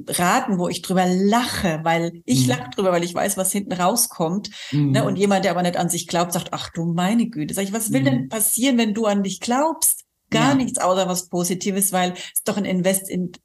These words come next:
Speaker 1: dich. Und vor allen Dingen, du kannst doch hier verkaufen lernen, dich verkaufen
Speaker 2: Natürlich,
Speaker 1: lernen, ne? Und alles.
Speaker 2: natürlich.
Speaker 1: Da fragst du dich dann auch so, gerade dieses Mindset, also dieses, diese Einstellungen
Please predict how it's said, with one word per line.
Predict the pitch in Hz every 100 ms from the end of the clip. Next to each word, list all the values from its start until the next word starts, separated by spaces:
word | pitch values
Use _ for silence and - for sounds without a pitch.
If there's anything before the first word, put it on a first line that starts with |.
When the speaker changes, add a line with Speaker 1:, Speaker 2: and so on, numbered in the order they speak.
| _
Speaker 1:
dich. | 233 151 214 269 - - - - - _ _ -
Und | 220 185
vor | 180
allen | 160 170
Dingen, | 165
du | 170
kannst | 180 180 -
doch | 170
hier | - 175 170
verkaufen | 175 165 208 277 269
lernen, | 208 165 156 160
dich | 240 262
verkaufen | - 330 151 147 156
Speaker 2:
Natürlich, | 156
Speaker 1:
lernen, | 143 135 139 135
ne? | 190
Und | 220
alles. | 156 151 151
Speaker 2:
natürlich. | 160 151 151 147
Speaker 1:
Da | 190
fragst | 190 165 170 -
du |
dich | 190 196
dann | 190 196
auch | - 214
so, | 180 170
gerade | 170 180
dieses | 175 170 175 -
Mindset, | 175 190 202 226 240 226 -
also | 190 180
dieses, | 175 170 165
diese | 165 202 175
Einstellungen | 196 262 - - 180 180 175 175